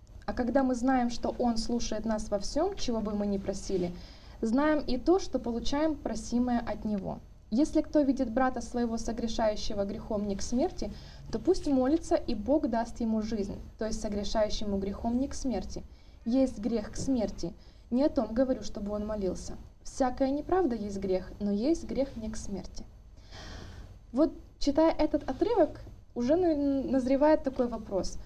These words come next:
А что же тогда делать нам, если мы не можем быть уверены в том, что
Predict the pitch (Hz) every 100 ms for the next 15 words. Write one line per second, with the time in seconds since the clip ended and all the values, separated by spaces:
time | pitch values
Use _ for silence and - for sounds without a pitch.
0 | - - - - - - - - - 247
1 | 240 349 427 359 285 233 262 269 247 -
2 | - - - 208 240 349 330 269 226 220
3 | 269 - 262 277 277 302 311 269 240 240
4 | - 233 262 240 214 202 - 196 202 202
5 | 196 269 302 349 - - - - - -
6 | - - 220 220